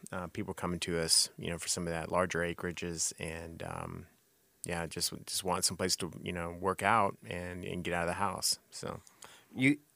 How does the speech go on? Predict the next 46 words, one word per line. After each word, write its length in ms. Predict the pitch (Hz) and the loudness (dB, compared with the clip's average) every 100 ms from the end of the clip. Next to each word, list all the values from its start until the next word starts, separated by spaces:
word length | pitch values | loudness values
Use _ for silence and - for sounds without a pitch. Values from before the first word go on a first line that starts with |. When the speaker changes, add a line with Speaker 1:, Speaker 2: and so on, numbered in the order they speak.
| _ - | _ -4
Speaker 2:
one 240 | 170 160 | 8 10
of 80 | 208 | 12
the 100 | 123 | 8
things 320 | - 127 107 | 8 8 8
<laughs> 0 | |
I 40 | 120 | 6
thought 400 | - 131 131 104 | 4 8 8 10
when 120 | 113 | 8
I 60 | 101 | 8
was 220 | 104 104 | 4 4
looking 280 | 127 127 113 | 4 4 0
through, 580 | - 120 104 101 92 - 98 | 2 2 2 2 -2 -4 -2
uh, 280 | 92 85 - - 110 | -2 -2 -8 -12 0
the 160 | 110 | 4
list 280 | 101 180 - | 8 6 4
of 80 | 95 | -2
things 240 | - 104 95 | 2 0 0
as 80 | 95 | 0
we 60 | |
were 80 | 104 | 0
putting 220 | - 87 95 | 0 -2 -2
this 120 | - | -2
together, 420 | 101 107 104 101 - - - - - | 2 4 4 0 -4 -20 -20 -8 4
y'all 160 | 117 | 6
had 180 | 107 104 | 6 6
mentioned 340 | 113 110 107 92 | 6 4 0 -2
a 60 | |
home 340 | - 147 175 107 | 0 6 6 6
office. 420 | - - 87 - | 0 -4 -8 -4
Well, 100 | 110 | 0
we 120 | 160 | 2
do 180 | 143 113 | 2 2
homeschooling, 680 | 101 98 - - 175 131 98 | 2 0 -4 -2 0 0 -2
and 80 | 92 | -6
I 60 | |
thought, 260 | 90 90 82 | -8 -6 0
Speaker 1:
Mm. 80 | 123 | 2
Speaker 2:
"Man, 340 | 127 117 95 - - - - - - - | 4 4 2 -6 -20 -20 -20 -20 -14 2
this 240 | 143 143 | 4 4
would 140 | 123 95 | 0 0
be 280 | 110 104 - | 2 2 2
a, 360 | 95 90 90 _ _ _ _ - | 2 0 -4 _ _ _ _ -4
a, 260 | 101 92 - 58 73 - | -2 -2 -4 -8 -10 -8
a, 40 | 98 | -8
a 40 | |
good 360 | 92 127 113 | 0 4 4